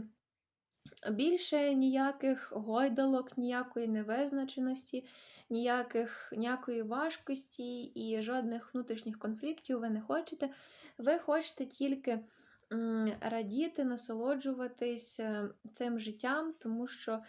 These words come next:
е, навіщо взагалі життя, якщо в ньому мало радості? Е, і, і, власне, це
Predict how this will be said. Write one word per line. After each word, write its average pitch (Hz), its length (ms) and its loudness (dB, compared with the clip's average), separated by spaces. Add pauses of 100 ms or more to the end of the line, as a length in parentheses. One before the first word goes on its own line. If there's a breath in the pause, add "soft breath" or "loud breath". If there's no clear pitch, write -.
(340 loud breath)
е, 208 340 0 (540)
навіщо 247 500 0
взагалі 233 500 -2
життя, 226 360 2
якщо 247 340 0
в 233 40 -2
ньому 240 460 0 (200)
мало 226 400 2
радості? 226 680 -4 (600 loud breath)
Е, 220 320 -2 (120)
і, 247 300 2 (2000)
і, 240 140 0
власне, 240 720 -2 (240)
це 339 400 0